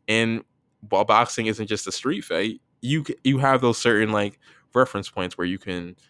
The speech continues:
kinda refer back to, and they can kind of put that into boxing. So as long as somebody has a reference point for it, they can relate to it.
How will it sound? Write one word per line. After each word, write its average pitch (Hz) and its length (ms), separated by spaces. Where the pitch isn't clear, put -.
kinda 92 220
refer 90 320
back 98 320
to, 90 320
and 73 460
they 98 160
can 95 160
kind 95 240
of 95 240
put 110 180
that 87 140
into 92 180
boxing. 95 580
So - 160
as 104 80
long 143 140
as 151 100
somebody 131 220
has 104 160
a - 100
reference 135 320
point 104 180
for 90 140
it, 90 140
they 95 100
can 95 320
relate 120 320
to 85 160
it. - 140